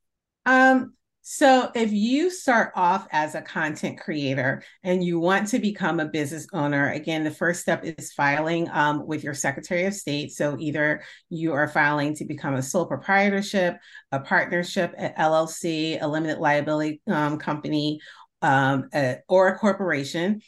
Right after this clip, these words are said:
or a nonprofit. So you have to decide which one fits into your model.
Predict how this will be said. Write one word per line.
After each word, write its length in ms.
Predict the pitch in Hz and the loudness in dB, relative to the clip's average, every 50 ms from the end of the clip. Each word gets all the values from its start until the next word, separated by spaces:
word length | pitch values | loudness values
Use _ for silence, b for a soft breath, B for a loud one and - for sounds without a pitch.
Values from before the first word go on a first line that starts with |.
| B B _ _ | B B _ _
or 180 | 214 254 254 247 | 2 4 4 4
a 80 | 247 | 4
nonprofit. 720 | 233 220 214 220 214 208 226 185 160 156 - 123 - - - | 4 2 2 2 2 4 4 4 4 2 0 -6 -8 -8 -2
So 140 | - 202 | 0 0
you 180 | 175 185 202 208 | 2 4 4 4
have 200 | 208 190 190 - | 4 4 2 0
to 120 | 196 180 | -4 -6
decide 540 | 175 175 185 180 - 208 160 156 151 127 156 | -6 -8 -10 -4 2 4 4 4 4 2 -2
which 240 | 165 170 156 - - | -4 -6 -6 -6 -4
one 220 | 175 165 156 156 | -4 -2 -2 -4
fits 420 | - - - 175 143 135 - - - | -4 -2 -2 0 0 -2 -6 -10 -6
into 380 | - 196 160 151 151 - - 180 | -4 -2 -2 -2 -4 -4 -4 -4
your 340 | 160 156 151 151 156 147 143 | -2 -2 -2 -2 0 0 0
model. 580 | 143 143 131 131 131 135 147 170 185 208 B | 0 2 2 4 4 4 4 2 2 0 B